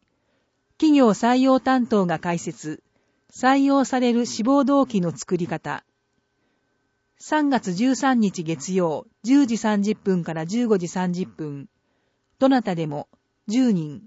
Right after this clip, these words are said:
職場で求められるピーシースキル講座、応用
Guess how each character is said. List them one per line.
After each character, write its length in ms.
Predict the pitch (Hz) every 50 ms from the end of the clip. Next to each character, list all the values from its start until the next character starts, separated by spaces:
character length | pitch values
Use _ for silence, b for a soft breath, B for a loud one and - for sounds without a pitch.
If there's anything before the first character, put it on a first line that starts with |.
| _ _ _ _ _ _ _ _ _ _ _ _ _ _
職 280 | - - 226 214 285 285
場 120 | 302 277
で 100 | 285 285
求 240 | 262 277 - 277 262
め 140 | 262 269 262
ら 80 | 254
れ 100 | 247 233
る 220 | 190 170 170 170 - _
ピ 160 | - 254 269
ー 20 | 254
シ 220 | - - 277 277
ー 20 | 254
ス 140 | - -
キ 100 | - 269
ル 120 | 254 254 -
講 200 | - 247 214 185
座、 260 | 160 151 147 139 - - _ _ _ _ _ _
応 240 | - 226 240 240 233
用 320 | 226 226 220 220 220 -